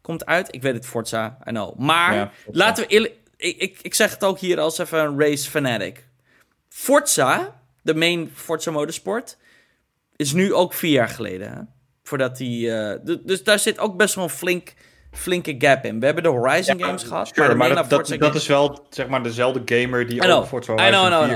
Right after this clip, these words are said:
Speaker 1: know, know.
Speaker 2: eh, vijf
Speaker 1: Maar
Speaker 2: kocht.
Speaker 1: hij, hij komt ook vol-, di-, dat komt ook volgend jaar. Dan krijgen we, ehm,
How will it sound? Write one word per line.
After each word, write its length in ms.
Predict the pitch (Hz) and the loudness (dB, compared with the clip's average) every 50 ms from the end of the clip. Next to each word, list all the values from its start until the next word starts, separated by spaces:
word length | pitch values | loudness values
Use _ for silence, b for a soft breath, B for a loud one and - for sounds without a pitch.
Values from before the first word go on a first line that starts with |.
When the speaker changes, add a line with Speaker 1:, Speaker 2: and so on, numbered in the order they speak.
| 107 104 | -2 -6
Speaker 1:
know, 20 | 92 78 | -8 -8
know. 80 | - 120 117 | -4 -4 -2
Speaker 2:
eh, 60 | 113 | 0
vijf 0 | 139 156 175 - - | 2 4 4 2 2
Speaker 1:
Maar 80 | - - | -2 -6
Speaker 2:
kocht. 240 | 92 92 - - - - _ _ _ | -8 -8 -10 -14 -18 -20 _ _ _
Speaker 1:
hij, 240 | - 185 202 - - | 0 0 0 0 -2
hij 300 | - 147 - - 180 196 | -4 -4 0 0 -2 0
komt 300 | - 202 202 190 - - | 0 0 0 0 0 2
ook 200 | 165 170 139 127 | 2 2 2 2
vol-, 200 | - 104 98 - | -4 -10 -10 -10
di-, 300 | - 127 135 147 - - - | -10 -4 -4 -4 -4 -2 0
dat 180 | - 175 170 | 0 0 0
komt 180 | - 185 156 - | -2 -6 -6 -6
ook 140 | 123 110 104 | -6 -6 -6
volgend 260 | - 101 95 - - | -10 -16 -18 -16 -16
jaar. 240 | - - - - - b b b b b b b b b b _ - _ _ _ | -16 -16 -16 -18 -20 b b b b b b b b b b _ -20 _ _ _
Dan 420 | 147 156 180 190 196 190 185 - _ _ _ _ _ _ _ | 2 4 4 4 2 0 -6 -10 _ _ _ _ _ _ _
krijgen 460 | - 185 175 175 175 170 - - 170 | -2 2 4 4 4 2 0 -4 -2
we, 300 | 151 151 147 143 139 139 139 B B B B B B B B B _ _ | 0 2 2 2 2 -2 -6 B B B B B B B B B _ _
ehm, 680 | _ - 147 147 143 143 143 139 139 135 135 135 135 135 | _ 4 6 6 8 8 8 8 6 4 0 -2 -4 -6